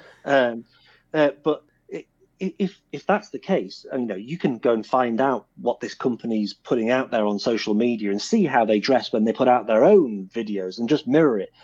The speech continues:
The thing I would say is, 'cause the question gets asked on LinkedIn all the time, "Should I wear smart clothes? Should I wear a hat? Should I wear a t-shirt? How do I dress?" And I think all I would say is make it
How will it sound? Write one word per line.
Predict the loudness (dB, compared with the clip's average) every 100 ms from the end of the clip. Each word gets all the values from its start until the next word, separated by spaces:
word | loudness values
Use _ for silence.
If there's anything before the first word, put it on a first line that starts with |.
| -10 -8
The |
thing | 2 4
I | 4
would | 2 0
say | -2
is, | -2 -4
'cause | -12 -18 _ _
the | -8
question | 0 -2 0 -6
gets | -4 -4
asked | -6 -6 -6
on | -6
LinkedIn | -6 -8 -2 0
all | 0 -2
the |
time, | -2 -2 -2
"Should | 0 2
I | 4
wear | 4 4 2 0
smart | 0 0 0
clothes? | 2 4 4 0
Should | -6
I | -6
wear | -6 -8 -6
a |
hat? | -2 -2 -4
Should | -8 -6
I | -6
wear | -6 -10 -16 -20 _ -14
a |
t-shirt? | -2 -2 0 2 2 2
How | 2 2
do | 2 0
I | -4
dress?" | 0 0 0 -8 -20 _ -20 _ _
And | -2 0 0 -6 _ _ -4
I |
think | 2 0 0 _ _ _ _ _ _ _
all | 2 4 4
I |
would | 0 -2
say | -4 -4
is | -6 -8
make | -8 -8 -8
it | -10